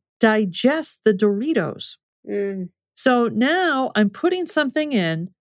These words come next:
Speaker 1: that's going to require nutrients to break down and digest. Does it have enough nutrients to even replace the digestive process, let alone be a net positive, a net gain?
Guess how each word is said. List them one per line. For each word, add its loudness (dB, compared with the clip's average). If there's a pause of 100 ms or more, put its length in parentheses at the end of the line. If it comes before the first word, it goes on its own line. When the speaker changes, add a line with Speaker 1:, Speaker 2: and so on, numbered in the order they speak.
(100)
Speaker 1:
that's -2
going 0
to 0
require 2
nutrients -2
to -2
break -2
down -2 (240)
and 0
digest. -2 (280)
Does 4
it 2
have 0
enough 0
nutrients 0
to -2
even 0
replace 0 (220)
the 2
digestive 0
process, -8 (200)
let 2
alone 0
be 0
a 2
net 0 (140)
positive, -2 (160)
a 0
net 2 (120)
gain? -4